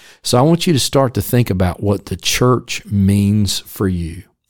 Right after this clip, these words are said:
That can be people, it can be the spirit of worship, it can be that you were saved there, you can love this about our church. Somebody told me the other day, they're so excited about missions, that we're focused on missions.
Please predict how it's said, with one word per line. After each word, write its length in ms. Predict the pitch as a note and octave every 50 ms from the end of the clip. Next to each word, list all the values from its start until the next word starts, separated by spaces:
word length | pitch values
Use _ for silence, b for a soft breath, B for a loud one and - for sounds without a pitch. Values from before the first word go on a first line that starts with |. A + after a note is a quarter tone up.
| b b b b b b b b b
That 180 | G2+ G2 F#2
can 140 | - F2 D#2+
be 140 | - D2+ D2+
people, 540 | - - - A#2 B2+ B2 - C#3 C#3 C3 -
it 80 | E2+
can 140 | - - F2
be 160 | E2 F2 E2+
the 100 | E2 D#2+
spirit 480 | D#2 - - - - A#2 A2+ A2+ G#2+ G2+
of 140 | F#2 E2 E2+
worship, 500 | F#2 A#2 C3 C3 A#2 - - - - -
it 80 | -
can 160 | - - D#2+ E2
be 160 | F2+ F#2 F#2+
that 240 | F2+ F2+ - - G2+
you 80 | F#2+
were 120 | F2 E2 -
saved 500 | - - - B2+ A#2+ B2 B2 A#2+ A2 G#2+
there, 280 | A2 A2+ A2 A2+ A2+
you 140 | G#2+ F2 D#2+
can 320 | - - C#2+ D2+ D2 - B B B B B
love 340 | G2 G2 G#2 G#2+ A#2+ A2+ A#2
this 220 | B2+ A#2 - -
about 260 | G2+ F#2+ F#2+ F#2 F2
our 140 | E2+ D#2+ D#2
church. 420 | - - - B2+ B2 A#2+ A2+ -
Somebody 320 | - - G#2+ G2 F2+ F2+ E2+
told 220 | - - G2+ F#2+
me 140 | F#2 F#2 F2+
the 100 | F2+ F2
other 80 | E2+ E2
day, 320 | E2 F#2 G2 G#2 G#2+ G#2 B B B B B B B B
they're 140 | B - F#2+
so 180 | - - G#2 F2+
excited 560 | E2+ - - - G2+ G2 G2 A2+ A#2+ A#2+ A2+
about 300 | A2 F#2 F#2 F2 - -
missions, 580 | F2 F2 G2 A#2 A#2+ - - C3+ C3 B2+ A2+ -
that 120 | E2 D2+
we're 100 | D2+ D#2
focused 480 | - - A#2 A#2 A#2+ - A2 - - F#2
on 240 | F2 E2+ E2+ E2+
missions. 440 | F2 G#2+ B2+ B2+ - C3+ C#3 B2+ A#2+